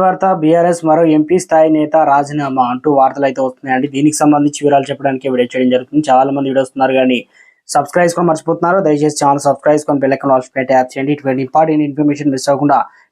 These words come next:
మీ ఫోన్ నోటిఫికేషన్ రూపంలో వస్తుందండి. చాలా మంది మీరు చూస్తున్నారు కానీ లైక్ చేయడం లేదండి. దయచేసి లైక్ చేయండి, ఇన్ఫర్మేషన్ అందరూ కూడా తెలుసు. లోక్సభ ఎన్నికలలో బీఆర్ఎస్ పార్టీని నేతలు రాజీనామాలు వెంటాడుతున్నాయి. తాజాగా వైరా మాజీ ఎమ్మెల్యే రాములు నాయక్ బీఆర్ఎస్ పార్టీకి రాజీనామా చేశారు. ఇక తన రాజీనామా లేఖను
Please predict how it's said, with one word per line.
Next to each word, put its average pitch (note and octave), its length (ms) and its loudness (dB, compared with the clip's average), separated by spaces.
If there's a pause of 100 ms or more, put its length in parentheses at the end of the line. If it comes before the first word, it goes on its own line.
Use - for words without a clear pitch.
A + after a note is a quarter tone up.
మీ B2+ 80 -8
ఫోన్ D3+ 220 0
నోటిఫికేషన్ D3 440 0
రూపంలో C#3 200 -2
వస్తుందండి. C3+ 360 -4
చాలా C3+ 220 2
మంది D3 180 2
మీరు C3+ 160 -4
చూస్తున్నారు D3+ 400 0
కానీ D3 140 2
లైక్ C3+ 160 0
చేయడం C#3 200 -2
లేదండి. C3+ 260 0
దయచేసి B2+ 320 -4
లైక్ B2+ 220 0
చేయండి, C#3 220 -4
ఇన్ఫర్మేషన్ B2+ 380 -4
అందరూ A#2+ 160 -2
కూడా A#2+ 140 -4
తెలుసు. B2 200 -2
లోక్సభ A#3+ 480 0
ఎన్నికలలో A3+ 640 2
బీఆర్ఎస్ G#3+ 460 2
పార్టీని A3 420 0
నేతలు G#3+ 400 2
రాజీనామాలు G3+ 580 0
వెంటాడుతున్నాయి. G3+ 640 0 (100)
తాజాగా G3 420 0 (140)
వైరా G3 320 4 (120)
మాజీ F#3 360 2
ఎమ్మెల్యే G3+ 340 4
రాములు F#3 380 2
నాయక్ F#3 360 0
బీఆర్ఎస్ F3+ 400 2
పార్టీకి F3 320 0
రాజీనామా E3 480 0
చేశారు. F#3 320 2
ఇక F#3+ 160 0 (220)
తన D#3+ 140 0
రాజీనామా E3+ 480 2
లేఖను F3 260 0